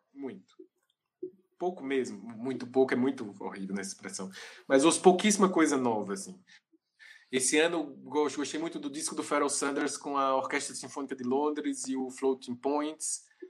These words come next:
Gostei do disco do Dark Side, que saiu também recente, mas uma coisinha ou outra. Gostei do disco do Amarante, mas ainda não voltei pra ouvir mais.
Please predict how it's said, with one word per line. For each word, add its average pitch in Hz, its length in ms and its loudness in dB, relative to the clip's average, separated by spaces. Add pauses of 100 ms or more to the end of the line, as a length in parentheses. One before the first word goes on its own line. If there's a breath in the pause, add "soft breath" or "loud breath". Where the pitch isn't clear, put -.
(480 soft breath)
Gostei 139 320 2
do 147 100 0
disco 151 320 -2
do 139 140 0
Dark 143 240 6
Side, 147 580 2
que - 80 -10
saiu 131 400 -4
também 135 300 -6
recente, 131 880 -6
mas 135 240 0
uma 180 180 -2
coisinha 190 440 4
ou 170 80 8
outra. 165 200 2
Gostei 160 460 0
do 180 180 -2
disco 175 200 -2
do 160 80 4
Amarante, 160 520 4
mas 160 160 -4
ainda 160 140 -6
não 160 100 -6
voltei 160 300 -4
pra 151 140 -2
ouvir 143 180 -2
mais. 165 680 -2